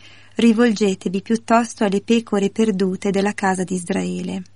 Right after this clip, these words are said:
Strada facendo, predicate, dicendo che il regno dei cieli è vicino.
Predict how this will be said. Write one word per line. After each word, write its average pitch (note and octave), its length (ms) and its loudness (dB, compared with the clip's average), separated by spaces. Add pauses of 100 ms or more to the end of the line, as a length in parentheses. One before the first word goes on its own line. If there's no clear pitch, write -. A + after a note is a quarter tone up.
(800)
Strada B3 440 2
facendo, G3+ 840 0
predicate, G3 960 -2
dicendo A3+ 560 4
che - 140 -4
il G3+ 100 2
regno G3+ 300 2
dei G#3 180 -2
cieli F#3+ 540 -2
è A3 160 2
vicino. F#3 640 -4